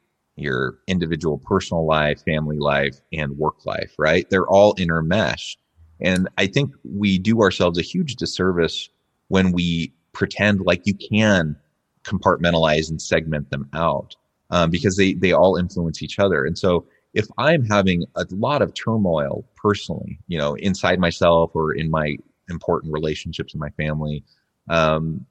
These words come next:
that's going to bleed over into how I'm working, uh, at the company or how I'm leading my people. It, it just will. There's, there's no way around that. And everyone has their messy lives. We all have good stuff. We all have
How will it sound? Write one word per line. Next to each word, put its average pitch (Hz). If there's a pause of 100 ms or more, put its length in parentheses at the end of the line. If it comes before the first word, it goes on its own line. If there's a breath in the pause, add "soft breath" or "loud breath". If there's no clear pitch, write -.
(120)
that's -
going 135
to 135
bleed 120
over 101
into 90
how 90 (340)
I'm 85
working, 85 (260)
uh, -
at -
the -
company 71
or 65
how 85
I'm 80
leading 85
my 78
people. -
It, 90
it 113
just 120
will. 107
There's, 90
there's 92 (380)
no 101
way 92
around 80
that. -
And 95
everyone 113
has 87
their 82
messy 78
lives. 76 (260)
We 90
all 90
have 87 (500)
good 104
stuff. 107
We 92
all 82
have 80